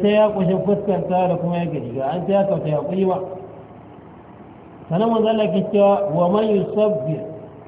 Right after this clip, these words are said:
wa man yatasabbar, yusabbiruhu Allah." Duk mutumin da ya ɗau hanya ta haƙuri, yake nema ya haƙuri, to Allah zai ba shi haƙuri.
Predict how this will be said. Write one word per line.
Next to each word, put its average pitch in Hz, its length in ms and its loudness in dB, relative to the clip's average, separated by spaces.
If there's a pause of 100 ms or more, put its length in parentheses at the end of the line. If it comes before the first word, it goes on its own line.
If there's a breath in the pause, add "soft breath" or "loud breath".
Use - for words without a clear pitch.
(200)
wa 180 160 0
man 196 140 4
yatasabbar, 190 800 0 (720)
yusabbiruhu 190 840 0
Allah." - 440 0 (920)
Duk 226 120 4
mutumin 226 500 4
da 185 100 4
ya 196 80 2
ɗau 208 200 4
hanya 208 200 6
ta 190 120 2
haƙuri, 156 440 -2 (680)
yake 208 340 4
nema 202 320 4
ya 202 140 4
haƙuri, 190 320 4
to 190 160 0
Allah 196 200 2
zai 190 120 4
ba 180 140 4
shi 156 100 0
haƙuri. 139 340 -4